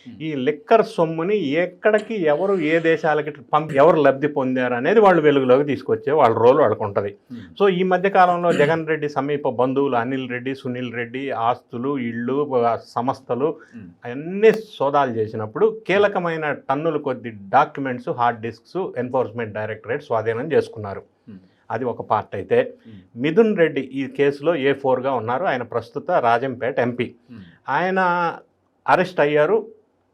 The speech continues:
Speaker 2: డెబ్బై రెండు రోజులు జైల్లో ఉన్నారు, జ్యుడిషియల్ రిమాండ్లో.
Speaker 1: మ్మ్.
Speaker 2: ఆయనకి బెయిల్ లభించింది.
Speaker 1: మ్మ్.
Speaker 2: ఎప్పుడైతే ఆయనకి బెయిల్ వచ్చిందో, ఇప్పుడు మీరు ప్రస్తావించినట్టుగా రకరకాల ఊహాగానాలు సోషల్ మీడియాలో చెక్కెలు కొడుతున్నాయి.
Speaker 1: మ్మ్.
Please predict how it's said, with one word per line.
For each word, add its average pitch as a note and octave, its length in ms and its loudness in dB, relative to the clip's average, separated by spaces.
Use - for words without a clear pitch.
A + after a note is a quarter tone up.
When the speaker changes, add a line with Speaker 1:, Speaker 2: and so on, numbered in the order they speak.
Speaker 2:
డెబ్బై C3 380 6
రెండు B2+ 220 0
రోజులు D3+ 260 2
జైల్లో B2 420 0
ఉన్నారు, A#2+ 500 -2
జ్యుడిషియల్ B2+ 580 -4
రిమాండ్లో. G#2+ 500 -2
Speaker 1:
మ్మ్. G#2+ 100 -20
Speaker 2:
ఆయనకి E3 320 2
బెయిల్ C3+ 360 4
లభించింది. G#2+ 640 -2
Speaker 1:
మ్మ్. A#2 160 -18
Speaker 2:
ఎప్పుడైతే F#3+ 520 2
ఆయనకి D#3+ 340 -2
బెయిల్ C#3 320 0
వచ్చిందో, D3 340 -2
ఇప్పుడు D3 200 -6
మీరు C3+ 180 -2
ప్రస్తావించినట్టుగా C3 920 -4
రకరకాల C#3+ 640 2
ఊహాగానాలు D3 880 4
సోషల్ C#3+ 340 -6
మీడియాలో A#2+ 400 -4
చెక్కెలు D#3 440 0
కొడుతున్నాయి. G#2+ 420 -4
Speaker 1:
మ్మ్. A2+ 100 -18